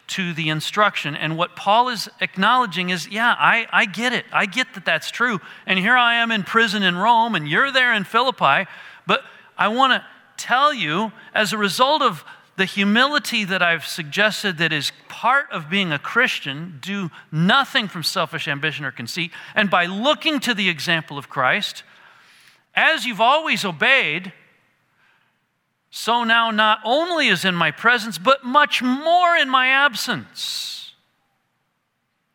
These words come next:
And now here's the main point. Here's the command. "Work out your own salvation with fear and trembling."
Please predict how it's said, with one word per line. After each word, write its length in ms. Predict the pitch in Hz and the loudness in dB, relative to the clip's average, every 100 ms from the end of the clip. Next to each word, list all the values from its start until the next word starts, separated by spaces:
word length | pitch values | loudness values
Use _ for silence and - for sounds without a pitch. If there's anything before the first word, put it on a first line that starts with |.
| _ _ - | _ _ -12
And 120 | 151 | -4
now 200 | 170 185 | 0 0
here's 320 | 170 185 170 - | 2 0 0 -2
the 60 | |
main 280 | 151 156 139 | -2 0 -2
point. 380 | - 196 147 110 _ _ _ _ _ _ _ _ _ _ _ _ _ | -6 -6 -6 -8 _ _ _ _ _ _ _ _ _ _ _ _ _
Here's 240 | 147 156 156 | -8 -8 -8
the 80 | 151 | -12
command. 580 | 160 160 165 123 - _ _ _ _ _ _ _ _ _ | -6 -6 -6 -10 -18 _ _ _ _ _ _ _ _ _
"Work 440 | - 131 202 226 202 | -14 -4 0 0 2
out 640 | 143 135 143 - - - - _ _ _ _ _ _ _ | 4 4 0 -6 -12 -12 -16 _ _ _ _ _ _ _
your 280 | 135 143 147 | -4 0 0
own 280 | 151 151 | -2 -4
salvation 1080 | 143 - 139 131 147 151 139 - 98 104 110 113 _ _ _ _ _ _ | -8 -4 -2 0 0 -2 -6 -10 -12 -14 -18 _ _ _ _ _ _ _
with 180 | 110 120 | -20 -20
fear 280 | - 127 120 | -14 -12 -10
and 140 | 107 | -12
trembling." 500 | - 123 104 - - | -12 -12 -12 -16 -20